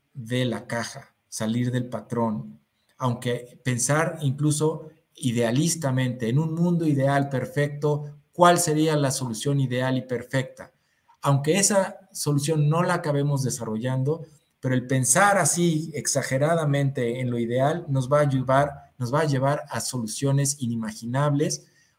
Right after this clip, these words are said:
o soluciones que a nadie se le habrían ocurrido. Por eso es impersa-, importante hacer el ejercicio de, en un mundo ideal, ¿cómo sería la solución ideal? No hay que ponernos límites en esta etapa. Los límites los vamos a poner después,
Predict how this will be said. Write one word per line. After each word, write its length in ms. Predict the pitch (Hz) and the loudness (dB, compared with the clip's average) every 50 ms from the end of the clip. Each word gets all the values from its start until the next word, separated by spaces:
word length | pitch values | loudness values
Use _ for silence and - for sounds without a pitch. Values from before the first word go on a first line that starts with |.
| _ _ | _ _
o 140 | - 110 107 | -6 -6 -4
soluciones 600 | - - 127 123 120 117 - 147 147 147 147 143 | -4 -2 -2 -2 -2 -2 0 2 2 2 2 0
que 420 | - - - 135 135 143 - - - _ | -2 -4 -4 -2 -2 -2 -4 -8 -18 _
a 120 | - - 143 | -10 -6 -2
nadie 220 | 135 143 147 147 | 0 0 2 2
se 120 | 147 139 123 | 0 0 0
le 80 | 120 117 | 0 -2
habrían 360 | 113 113 120 120 120 117 110 | -2 -2 -2 -2 -2 -2 -2
ocurrido. 440 | 107 - 107 113 104 101 95 - - | -4 -6 -8 -10 -8 -10 -10 -12 -12
Por 140 | _ - 131 | _ -6 -4
eso 140 | 135 135 131 | -2 -2 -2
es 80 | 135 | -2
impersa-, 500 | 143 135 131 123 113 - - 131 135 135 - - | -4 -4 -4 -4 -4 -4 -2 -2 -4 -4 -6 -6
importante 520 | 143 127 110 - 113 110 - 139 139 135 135 | -6 -6 -6 -6 -6 -4 -2 -2 -2 -2 -2
hacer 140 | - 135 | -4 -2
el 80 | 131 127 | -2 -2
ejercicio 400 | 120 120 123 127 131 147 139 127 | -2 -4 -6 -6 -4 -4 -2 0
de, 200 | 113 113 117 - - | 0 0 0 0 0
en 200 | 139 127 139 160 | 0 2 2 2
un 140 | 185 190 180 | 2 2 0
mundo 240 | 180 175 160 151 | 0 -2 0 0
ideal, 340 | 147 135 135 147 165 165 156 - - - _ _ | 0 0 2 0 0 0 -2 -6 -12 -20 _ _
¿cómo 240 | - 165 156 151 | 0 2 4 2
sería 480 | 143 - 131 127 139 175 196 175 139 117 | 2 2 0 0 0 0 0 0 0 0
la 100 | 104 98 | -2 -4
solución 440 | - - 113 107 104 - 117 110 101 | -6 -6 -6 -8 -8 -6 -6 -8 -8
ideal? 340 | 101 98 90 95 - - _ _ _ _ _ _ - | -8 -8 -8 -10 -10 -10 _ _ _ _ _ _ 4
No 140 | 139 151 | 6 8
hay 120 | 170 185 180 | 8 6 6
que 120 | 180 160 | 4 0
ponernos 460 | 147 147 143 143 139 139 139 135 127 | 2 2 2 4 4 4 4 4 4
límites 440 | 139 151 156 160 160 156 156 147 - | 4 4 2 2 0 -2 -2 -2 0
en 140 | 120 123 135 | 0 2 2
esta 320 | 165 180 175 175 - - | 2 2 0 0 0 0
etapa. 420 | - - - 165 147 - - 107 107 | 0 0 2 2 0 0 0 -2 -2
Los 180 | 110 117 131 | -2 0 0
límites 420 | 156 180 190 190 185 - 185 165 151 | 2 2 0 0 -2 -2 -4 -4 -2
los 160 | 143 131 135 | -2 -2 0
vamos 200 | 151 156 147 135 | 0 -2 -2 -4
a 60 | 131 135 | -4 -4
poner 260 | 139 147 147 139 123 | -2 0 0 0 0
después, 680 | 113 107 104 - - _ - 135 120 104 - - - | -2 -4 -4 -6 -8 _ -2 0 0 0 -2 -4 -10